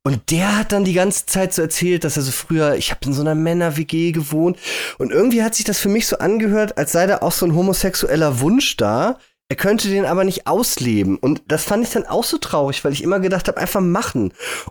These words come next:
Und also das war meine, also meine Erfahrung zu positiver Männlichkeit. Einfach mal alles machen. Mit, einfach mal gucken, was passiert. Also mit Männern schlafen,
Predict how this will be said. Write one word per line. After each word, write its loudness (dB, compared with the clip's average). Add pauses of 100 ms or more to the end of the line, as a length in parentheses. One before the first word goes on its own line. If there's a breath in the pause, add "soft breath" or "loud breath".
Und 0
also 0
das -2
war 4
meine, 2
also -2
meine 2
Erfahrung -2
zu -8
positiver 0
Männlichkeit. 0 (640 loud breath)
Einfach 0
mal 2
alles 0
machen. 0
Mit, -4 (320)
einfach 2
mal 2
gucken, 0
was 0
passiert. 0
Also 0
mit 2
Männern 2
schlafen, 0